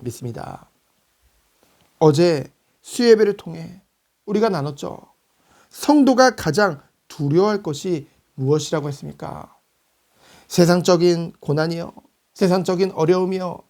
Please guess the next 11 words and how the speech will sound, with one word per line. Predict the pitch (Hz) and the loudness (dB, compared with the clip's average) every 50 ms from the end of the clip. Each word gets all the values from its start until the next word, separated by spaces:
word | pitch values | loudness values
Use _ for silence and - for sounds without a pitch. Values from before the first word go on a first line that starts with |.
| _ _ _ - | _ _ _ -12
아니요. | - 123 123 143 71 - - _ _ _ _ _ - _ | -10 -8 -8 -8 -10 -12 -14 _ _ _ _ _ -20 _
다 | - - 208 208 | -14 -10 -8 -6
지나가는 | - - 143 123 120 127 147 160 170 | -4 -2 -2 -2 -2 -4 -6 -8 -6
거예요. | 170 170 165 85 82 - - - 175 _ _ _ _ _ _ _ _ _ _ _ _ _ _ _ _ _ _ _ _ _ _ _ _ _ _ _ _ _ _ _ _ _ _ _ _ _ _ _ _ _ _ _ _ _ _ - | -8 -8 -10 -10 -12 -14 -16 -20 -20 _ _ _ _ _ _ _ _ _ _ _ _ _ _ _ _ _ _ _ _ _ _ _ _ _ _ _ _ _ _ _ _ _ _ _ _ _ _ _ _ _ _ _ _ _ _ -12
성도에게 | - - 214 208 202 190 202 196 196 190 185 | -2 4 4 4 8 8 8 8 8 6 4
있어서 | 185 190 196 185 196 185 180 - | 2 2 -4 -2 -2 -4 -4 -6
가장 | - - 170 156 214 214 214 214 | -6 -6 -4 -2 -2 -2 -2 -4
두려워할 | 214 147 147 151 156 165 156 160 | -6 -8 -8 -8 -8 -8 -10 _
것은 | - 131 - - 165 165 156 143 143 - _ _ _ _ _ _ _ _ | -16 -18 -14 -10 -10 -10 -10 -10 -14 -16 _ _ _ _ _ _ _ _
하나님과의 | _ - - - 269 277 294 294 294 285 277 240 240 233 233 226 226 - | _ -12 -2 2 2 4 4 4 4 4 2 4 6 6 6 4 2 0
관계가 | - - 127 123 131 131 135 127 147 143 123 _ | -8 -8 -6 -6 -4 -4 -4 -4 -4 -6 -6 _